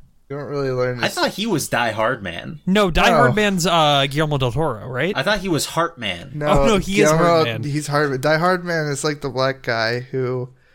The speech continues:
Speaker 1: like, he, he, like, tells you to go burn the bodies and shit.
Speaker 3: He's the
Speaker 2: Is
Speaker 3: guy with
Speaker 2: Clifford
Speaker 3: the mask.
Speaker 2: Unger a
Speaker 3: He
Speaker 2: bad guy?
Speaker 1: No, the guy
Speaker 2: He
Speaker 1: with the
Speaker 2: looked like a
Speaker 1: mask's
Speaker 2: bad guy
Speaker 1: not
Speaker 2: in the trailers.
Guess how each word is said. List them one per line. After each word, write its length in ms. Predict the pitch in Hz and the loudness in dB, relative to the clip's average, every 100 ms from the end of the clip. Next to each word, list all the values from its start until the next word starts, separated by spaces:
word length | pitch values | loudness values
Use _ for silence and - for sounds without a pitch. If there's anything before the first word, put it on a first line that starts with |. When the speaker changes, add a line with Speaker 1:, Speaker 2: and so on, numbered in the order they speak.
| _ _ _ _ | _ _ _ _
Speaker 1:
like, 600 | 123 120 123 - - - | -2 0 0 -6 -20 -20
he, 200 | - 139 | -12 -8
he, 340 | 131 135 131 131 | -8 -6 -6 -6
like, 300 | 123 131 131 | -4 -2 -2
tells 280 | - 127 127 | -2 -4 -2
you 80 | 127 | -6
to 60 | 123 | -6
go 120 | 123 | -6
burn 240 | 110 127 | -4 -4
the 60 | 123 | -4
bodies 500 | 120 113 123 113 - | -4 -4 -4 -8 -12
and 120 | - | -14
shit. 420 | - 113 120 151 _ _ _ _ - - - | -8 -8 -8 -12 _ _ _ _ -20 -10 0
Speaker 3:
He's 220 | 208 190 | 2 2
the 60 | |
Speaker 2:
Is 80 | 147 | 2
Speaker 3:
guy 40 | 180 | 2
with 100 | 160 | 2
Speaker 2:
Clifford 200 | 185 139 | 2 2
Speaker 3:
the 40 | 311 | 2
mask. 140 | - | 2
Speaker 2:
Unger 240 | 123 139 160 | 0 0 2
a 120 | 185 | 2
Speaker 3:
He 60 | 123 | 2
Speaker 2:
bad 260 | 95 92 - | 0 0 0
guy? 400 | 110 117 123 - _ _ - | -2 -2 -4 -10 _ _ -2
Speaker 1:
No, 220 | 220 165 | 2 2
the 100 | 139 | 2
guy 120 | 226 | 2
Speaker 2:
He 80 | 269 | 2
Speaker 1:
with 80 | 165 | 2
the 60 | 185 | 2
Speaker 2:
looked 60 | |
like 140 | 156 196 | 2 2
a 20 | |
Speaker 1:
mask's 120 | 233 | 2
Speaker 2:
bad 220 | 117 117 | 2 0
guy 80 | 110 | 0
Speaker 1:
not 120 | 113 | 0
Speaker 2:
in 40 | 147 | 0
the 60 | 92 | -2
trailers. 680 | - 92 82 85 - - | -2 -2 -4 -6 -8 -8